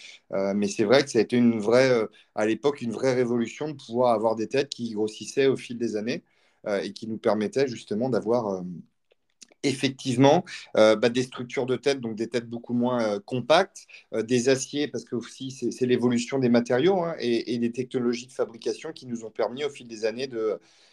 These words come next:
bah, d'avoir des, des aciers de plus en plus, euh, euh, de plus en plus résistants. Le fait qu'ils soient plus résistants, ça nous permettait d'avoir des matériaux beaucoup plus fins. Euh, le fait qu'ils soient plus fins, ça nous permettait derrière d'avoir une élasticité, une explosivité au niveau de la matière.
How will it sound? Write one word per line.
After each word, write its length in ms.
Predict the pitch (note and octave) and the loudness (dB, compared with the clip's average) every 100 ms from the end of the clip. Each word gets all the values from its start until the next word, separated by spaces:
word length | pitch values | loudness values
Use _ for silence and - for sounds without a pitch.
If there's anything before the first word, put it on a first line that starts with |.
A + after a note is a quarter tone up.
| _ _ | _ _
bah, 360 | F#2+ G#2+ A#2 G#2+ | 0 2 2 2
d'avoir 340 | A2 G#2+ A#2+ | 2 4 4
des, 140 | A#2+ | 2
des 260 | G#2+ A#2 G#2+ | -2 0 2
aciers 320 | A#2+ - C#3 | 0 0 -2
de 80 | C3 | -2
plus 300 | A#2+ A#2+ A#2 | -4 -6 -4
en 80 | A2 | -4
plus, 400 | - B2+ A#2+ A#2 | -6 -4 0 2
euh, 280 | G2+ F#2+ F#2 - - - | 2 0 -2 -8 -20 -6
euh, 120 | G2+ | -2
de 120 | G2+ G2+ | 0 0
plus 200 | A2+ A#2+ | 2 2
en 80 | |
plus 180 | A#2 C3 | 4 4
résistants. 720 | B2 B2+ C3+ C3+ - F3+ G#3 F#3 | 4 4 4 0 2 4 4 2
Le 80 | |
fait 180 | C3 C3+ | 0 0
qu'ils 160 | C3 - | -4 -4
soient 180 | - C3 | -4 -4
plus 140 | C3+ | 0
résistants, 500 | C3 C3 - - C#3 | 2 2 -2 -8 -6
ça 140 | C3+ | -4
nous 140 | A#2+ A#2 | -2 0
permettait 420 | A#2+ A2+ A2+ B2+ | 0 -2 -2 0
d'avoir 300 | A2+ G#2+ A2+ | 0 0 -2
des 80 | A2+ | -2
matériaux 500 | A2 G#2+ A2 A2+ A#2+ | -4 -4 -6 -6 -6
beaucoup 280 | A#2+ A#2 A#2+ | -8 -14 -18
plus 160 | A#2+ | -18
fins. 280 | A#2+ E3+ G3+ _ _ - - - | -6 -4 -4 _ _ -20 -20 -6
Euh, 120 | A2 | -4
le 100 | A2+ | -4
fait 180 | - C#3 | -2 -2
qu'ils 160 | C3+ | -2
soient 160 | C3 C#3 | 0 0
plus 160 | C3+ C3+ | 0 -2
fins, 220 | D3 C#3+ | 0 0
ça 120 | C#3 | 0
nous 140 | A#2+ | -2
permettait 460 | A#2+ B2 B2 A#2+ C3 | 2 0 0 0 0
derrière 320 | A#2+ A#2 B2+ | 2 2 2
d'avoir 340 | A#2 G#2+ A#2+ A2+ | 0 0 0 2
une 140 | A#2+ | 2
élasticité, 720 | B2+ B2+ - - - C3+ D3 | 2 2 -2 -18 -18 -8 -4
une 140 | C#3 | 0
explosivité 760 | C3+ C3+ - C#3 C3 C3 C3+ C#3+ | 0 -2 -6 -6 -6 -14 -6 -2
au 60 | |
niveau 240 | B2 A#2 A#2 | -2 -2 0
de 60 | |
la 80 | A#2 | 0
matière. 420 | A#2 A2 - C3 | 0 -2 0 0